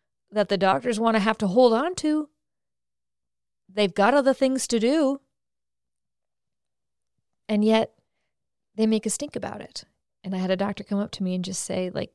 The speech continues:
you know, kind of words going around. And it's been a point of discussion that patients are being moved without consulting the doctor about it.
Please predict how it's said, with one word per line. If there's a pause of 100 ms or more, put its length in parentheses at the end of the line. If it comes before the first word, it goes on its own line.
you
know,
kind
of
words
going
around.
And
it's
been
a
point
of
discussion
that (520)
patients
are
being (380)
moved
without (240)
consulting
the
doctor
about
it.